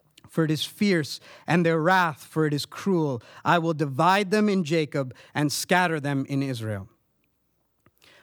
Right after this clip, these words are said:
All the sons have gathered to be blessed, and when it comes to Levi, Jacob says, "Cursed be you.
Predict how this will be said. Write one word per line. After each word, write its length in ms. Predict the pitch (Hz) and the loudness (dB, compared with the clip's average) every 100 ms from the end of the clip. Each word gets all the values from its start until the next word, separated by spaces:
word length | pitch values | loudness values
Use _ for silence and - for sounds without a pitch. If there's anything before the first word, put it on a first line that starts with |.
| - | -2
All 200 | 147 208 | 0 0
the 120 | 196 | -2
sons 340 | - 196 190 | 0 0 0
have 160 | 160 147 | -4 -2
gathered 460 | 160 175 185 190 165 | 2 2 2 -4 -6
to 100 | 165 | -6
be 120 | 165 | -6
blessed, 440 | 147 156 127 - | -2 -2 -2 -6
and 140 | - 143 | -4 -2
when 100 | 143 | -2
it 120 | 147 | -4
comes 420 | - 175 185 190 | -2 0 0 -4
to 160 | - 202 | -4 -4
Levi, 560 | 170 160 127 120 120 110 _ _ _ _ | -2 -2 -2 -2 -2 -6 _ _ _ _
Jacob 320 | - 160 143 | -2 -2 -2
says, 320 | 117 127 120 - _ | -6 -6 -6 -8 _
"Cursed 640 | - - 160 - - 107 | -8 -2 -2 -2 -8 -10
be 80 | 110 | -10
you. 260 | 101 101 | -10 -12